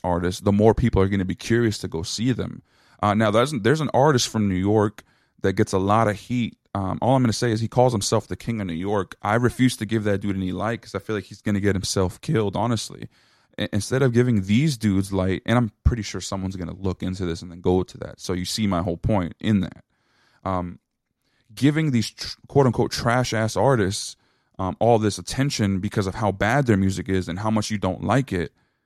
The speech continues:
you're gonna, they're gonna get more attention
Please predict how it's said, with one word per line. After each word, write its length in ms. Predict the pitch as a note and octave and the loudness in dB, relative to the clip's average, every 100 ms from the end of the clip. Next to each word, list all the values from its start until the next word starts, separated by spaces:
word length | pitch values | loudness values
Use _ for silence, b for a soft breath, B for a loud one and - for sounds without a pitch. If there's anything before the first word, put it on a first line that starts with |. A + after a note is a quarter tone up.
| _ _ _ _ _ _ _ _ _ _ _ _ | _ _ _ _ _ _ _ _ _ _ _ _
you're 260 | A2+ A#2+ B2+ | 0 4 6
gonna, 320 | B2 D#3 B2+ G#2+ A#2 _ - | 4 4 2 -4 -16 _ -2
they're 160 | B2 | 0
gonna 220 | A#2+ D3+ C3 | 2 0 0
get 300 | A2 B2+ C3 | 2 2 4
more 200 | C3 A#2 | 6 4
attention 560 | - C3 D#3 G#2 F#2 | 2 -4 -2 -4 -6